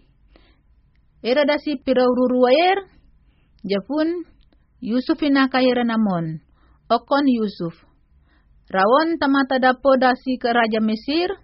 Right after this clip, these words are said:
japun ya raka Yusuf kane jal jaka kajan. Japun Yusuf ina rau ka dapo akan yama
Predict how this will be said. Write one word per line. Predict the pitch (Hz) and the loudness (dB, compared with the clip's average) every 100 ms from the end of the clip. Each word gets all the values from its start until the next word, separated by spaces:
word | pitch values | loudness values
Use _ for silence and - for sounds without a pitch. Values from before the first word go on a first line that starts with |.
| _ _ _ _ _ | _ _ _ _ _
japun | 202 202 - 294 302 | -2 -2 0 0 2
ya | 294 277 | 2 2
raka | 277 277 254 | 2 2 0
Yusuf | 269 269 330 - | 0 -2 -6 0
kane | 277 262 | 2 2
jal | 233 233 220 | 2 0 -2
jaka | 220 214 | -2 -4
kajan. | 214 196 196 165 151 - _ _ _ _ _ _ _ | -2 -2 -2 -2 -6 -12 _ _ _ _ _ _ _
Japun | 196 180 226 254 | -4 -4 0 2
Yusuf | 269 277 262 262 | 4 2 -2 -2
ina | 247 233 233 | 0 0 0
rau | 240 247 226 | 2 0 0
ka | - 220 | -4 -2
dapo | 208 - 247 262 | -2 -2 2 2
akan | 254 233 226 208 | 2 -2 -2 -2
yama | 202 196 196 | -2 -2 -2